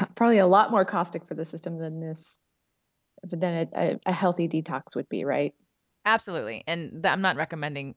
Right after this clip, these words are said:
Speaker 2: chemicals or anything harsh like that,
Speaker 1: Mm-hmm.
Speaker 2: but I know that, and I even haven't even had a colonoscopy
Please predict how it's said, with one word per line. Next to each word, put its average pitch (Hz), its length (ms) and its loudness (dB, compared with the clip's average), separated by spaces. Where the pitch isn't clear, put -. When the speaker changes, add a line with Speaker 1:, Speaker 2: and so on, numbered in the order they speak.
Speaker 2:
chemicals 143 640 -6
or 156 120 -4
anything 147 300 -6
harsh 143 400 2
like 139 220 -2
that, 131 220 2
Speaker 1:
Mm-hmm. - 40 -20
Speaker 2:
but 139 100 -6
I 139 80 -2
know 143 220 -4
that, 139 160 -2
and 160 140 -2
I 165 100 4
even 165 340 -4
haven't 156 380 -4
even 135 160 -10
had 165 220 0
a 165 40 -2
colonoscopy 151 680 -4